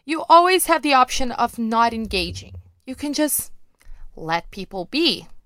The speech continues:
And speaking of which, let's move on to the next item, shall we? You know that stick to sports person? Yeah, you might wanna try not being that person either.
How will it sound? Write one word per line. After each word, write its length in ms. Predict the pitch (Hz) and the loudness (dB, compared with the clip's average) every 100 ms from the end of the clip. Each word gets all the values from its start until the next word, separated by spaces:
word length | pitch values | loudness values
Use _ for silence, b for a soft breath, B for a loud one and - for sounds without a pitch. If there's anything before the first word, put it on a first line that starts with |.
| _ _ _ _ _ _ - | _ _ _ _ _ _ -16
And 160 | - 277 | -10 -8
speaking 380 | - 180 - 208 | -8 -10 -8 -10
of 120 | 214 | 0
which, 360 | 370 427 - - b b b b b b 339 | 0 2 -4 -6 b b b b b b -6
let's 320 | 427 466 - | -4 -2 -2
move 180 | 349 254 | 0 2
on 140 | 240 | 2
to 100 | 214 | 0
the 100 | 220 | -4
next 300 | 202 190 - | -4 -6 -6
item, 280 | - - 202 | -8 -8 -10
shall 260 | - 226 | 0 2
we? 220 | 240 277 277 _ _ _ _ _ b b b b b b _ | 2 -2 -8 _ _ _ _ _ b b b b b b _
You 100 | 233 | -4
know 220 | 247 294 | 4 4
that 320 | 320 233 190 - - | 6 4 4 2 -8
stick 520 | - - - 185 - | -6 -6 -6 -8 -6
to 160 | - | -6
sports 460 | 180 - - 135 - | -4 -4 -4 -4 -6
person? 540 | - 262 254 294 285 - b b _ _ _ | -4 -4 -4 -6 -8 -14 b b _ _ _
Yeah, 220 | 185 120 - _ _ _ | -8 -8 -14 _ _ _
you 140 | 220 | -6
might 260 | 208 214 220 | -2 -2 0
wanna 160 | 202 190 | -2 -2
try 260 | - 190 | -4 -4
not 220 | 180 160 | -4 -6
being 200 | - 170 | -8 -12
that 200 | 160 143 | -6 -6
person 320 | - - - 185 | -6 -12 -12 -12
either. 400 | 170 - - | -16 -18 -20